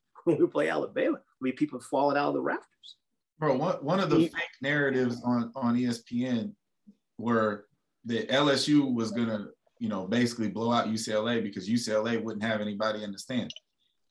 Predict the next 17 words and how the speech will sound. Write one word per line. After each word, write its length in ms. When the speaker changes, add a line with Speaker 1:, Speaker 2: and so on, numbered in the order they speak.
Speaker 2:
The 100
Rose 380
Bowl 340
was, 400
was 220
full, 400
basically. 560
Okay? 480
So 320
if, 240
if 180
Cali 420
has 160
decided, 540
you 80
know 180
what, 260